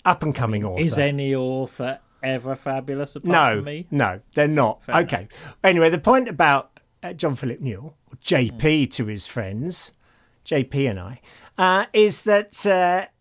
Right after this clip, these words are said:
Speaker 1: he used to be the leader of the O-, Owner community, uh, and was until recently a member of the Church of Scotland, till he renounced his ordination. He's writing a new book. But the great news is,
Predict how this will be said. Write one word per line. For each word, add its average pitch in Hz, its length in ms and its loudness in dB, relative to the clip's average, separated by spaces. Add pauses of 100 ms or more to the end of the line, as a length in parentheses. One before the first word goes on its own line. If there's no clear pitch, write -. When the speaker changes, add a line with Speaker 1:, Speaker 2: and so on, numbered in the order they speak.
(160)
Speaker 1:
he 208 440 2
used 196 400 0
to - 60 -2
be 127 460 -2
the 151 100 -4
leader 127 480 0
of 117 380 -6
the 110 160 -4
O-, 101 180 -8 (260)
Owner 110 260 -6
community, 107 680 -12
uh, 104 260 -14 (160)
and 123 140 -10 (420)
was 127 220 0
until 117 240 -8
recently 123 320 -8
a - 20 -10
member 117 220 -8
of 98 60 -10
the 95 60 -14
Church 135 260 -10
of - 60 -10
Scotland, - 480 -14 (600)
till 123 120 -14
he 113 60 -8
renounced 113 420 -8
his 110 120 -10
ordination. 110 600 -8 (220)
He's - 100 -16
writing 143 220 -4
a 120 40 -2
new 135 180 -2
book. - 260 -8
But - 200 -8
the 143 80 -8
great 202 400 -4
news 131 300 -6
is, 110 480 -12